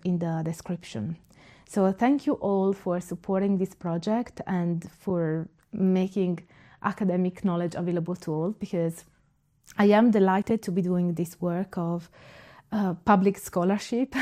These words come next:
<laughs> basically, and, uh, allowing people of all backgrounds to learn what is going on <laughs> within academic research.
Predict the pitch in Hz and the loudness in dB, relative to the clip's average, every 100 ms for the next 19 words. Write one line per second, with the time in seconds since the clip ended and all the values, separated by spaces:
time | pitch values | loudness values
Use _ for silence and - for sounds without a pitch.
0 | 226 208 202 208 - 226 262 - - - | 0 2 2 -2 -2 0 0 -2 -16 -20
1 | _ - 185 180 185 165 - - 208 190 | _ -2 2 4 2 0 -8 -8 -6 -4
2 | 180 175 202 190 185 233 247 - 226 226 | -4 -4 0 4 4 4 2 -2 -2 0
3 | 214 202 185 202 180 190 190 196 175 175 | 0 0 0 0 0 -2 -2 -2 -2 -2
4 | 175 - - _ - 185 175 - 196 180 | -6 -10 -20 _ -2 0 0 0 2 2
5 | 175 180 180 - _ _ 185 202 190 240 | 2 0 -2 -6 _ _ 2 4 4 2
6 | - 208 180 175 170 170 175 208 220 196 | 2 2 2 2 0 0 0 4 6 6
7 | 190 180 196 202 180 180 - 214 214 - | 4 2 -4 -2 -2 -2 0 2 2 0
8 | 165 180 - | -6 -6 -12